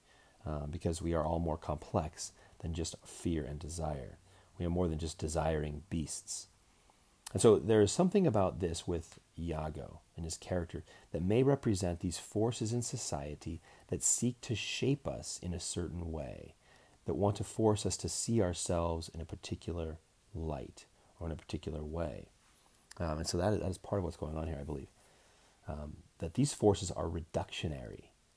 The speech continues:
in many ways. They reduce us into, to, to, to, to see ourselves in a smaller way, less complex. Now, something that happened to me, this is kind of a personal story, but when I was in high school, I became a Christian.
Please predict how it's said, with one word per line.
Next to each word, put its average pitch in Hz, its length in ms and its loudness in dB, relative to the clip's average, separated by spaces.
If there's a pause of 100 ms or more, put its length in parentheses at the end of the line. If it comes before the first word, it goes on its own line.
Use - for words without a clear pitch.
(100)
in 80 120 -8
many 71 180 -8
ways. 64 220 -10
They 90 80 -4
reduce 92 580 -2
us - 340 -8
into, 80 160 -8 (140)
to, - 120 -8
to, - 160 -8
to, - 320 -8
to - 120 -10
see 98 200 4
ourselves 80 540 0
in 76 100 -8
a 73 60 -8
smaller 98 640 4
way, 76 280 -2 (300)
less 107 200 2
complex. - 540 -2 (1400)
Now, 82 240 0 (640)
something 185 240 8
that 98 100 6
happened 92 240 4
to 85 60 2
me, 85 120 2
this 101 120 -2
is - 60 -6
kind - 120 0
of 82 60 2
a 80 40 0
personal 113 380 2
story, 85 260 0
but 85 100 0
when 95 100 2
I 98 60 6
was 95 100 6
in 85 60 0
high 131 200 0
school, 82 400 -2 (1120)
I 110 60 2
became 107 240 4
a 104 40 0
Christian. - 420 0